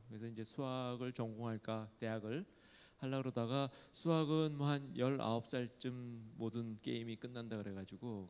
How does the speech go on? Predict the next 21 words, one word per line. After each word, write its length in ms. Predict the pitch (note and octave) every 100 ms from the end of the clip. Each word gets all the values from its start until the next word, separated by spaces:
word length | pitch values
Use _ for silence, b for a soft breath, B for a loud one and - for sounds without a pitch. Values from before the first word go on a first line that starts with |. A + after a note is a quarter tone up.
| -
그때 180 | A#2+ B2
내 160 | A2+
나이가 320 | A2 G2 G#2
열아홉 400 | G2 F#2+ F#2+ A#2+
살이었어가지고 960 | - - - - - - G#3+ - - -
<laughs> 1160 | - - - - - - D4+ C#4+ C4+ A#3 G#3 -
그럼 220 | B2+ C3
뭘 180 | B2 C3+
할까 260 | C3+ C3+ B2+
하다가 260 | A#2 B2
이제 160 | C3 B2
그때 480 | B2 - B2 A#2+ A#2
한참 320 | C3+ C#3 C#3
얘기 180 | B2+ B2
나왔던 340 | A2+ A2 A#2+
컴퓨터 600 | A#2+ F3 F#3 D3+ A2+ G#2 - - -
분야를 320 | A#2+ A2 A2
전공하는 360 | A2+ G#2+ G#2
게 80 | G#2
좋겠다 340 | A2 A2 - A2+
그랬는데 420 | G#2 G2+ G#2+